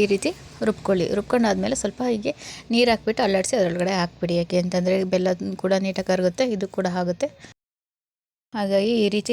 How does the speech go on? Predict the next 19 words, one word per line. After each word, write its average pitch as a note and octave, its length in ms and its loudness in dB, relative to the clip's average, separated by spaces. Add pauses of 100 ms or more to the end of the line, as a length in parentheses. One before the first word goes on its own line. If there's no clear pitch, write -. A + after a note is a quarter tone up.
(140)
ಗರ್ F#3+ 200 2
ಮಾಡ್ಕೊಡ್ತಾ F3+ 520 -4
ಇರಿ E3+ 220 0
ನೀಟಾಗಿ. F3 360 -2 (500)
ಅದನ್ನು C4 280 4 (120)
ತಳ G#3 120 6 (120)
ಹಿಡಿಯಕ್ಕೆ A3 340 2
ಬಿಡಬೇಡಿ. F#3 340 4 (220)
ಅದನ್ನು G#3+ 640 -2
ನೀಟಾಗಿ A#3 420 0
ಯಾವಾಗಲೂ F#3+ 480 2
ಕೈ F#3+ 100 2 (120)
ಆಡ್ಕೊಡ್ತಾನೆ F#3 540 -2 (100)
ಇರಬೇಕು. F3 360 0 (400)
ದಪ್ಪ F3 160 0 (120)
ಉರಿ A3 200 4
ಮಾಡ್ಕೊಳಕ್ಕೆ F#3+ 440 0
ಹೋಗಬೇಡಿ. F3+ 360 2 (180)
ಸಣ್ಣ G#3 380 2